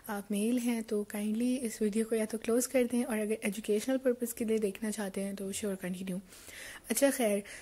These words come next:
तो बात करते हैं इसमें always, अ, जो कि हम सब लड़कियों को पता ही है, हम सब यूज़ करते हैं sanitary pads में। अ,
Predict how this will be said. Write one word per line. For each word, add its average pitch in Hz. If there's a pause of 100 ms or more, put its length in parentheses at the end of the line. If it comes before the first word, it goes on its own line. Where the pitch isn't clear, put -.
(100)
तो 247
बात 226
करते 240
हैं 247
इसमें 254
always, 233
अ, 233
जो 220
कि 226
हम 220
सब 208
लड़कियों 196
को 220
पता 214
ही 233
है, 214
हम 226
सब 208
यूज़ 214
करते 202
हैं 226
sanitary 208
pads 202
में। 226 (760)
अ, 220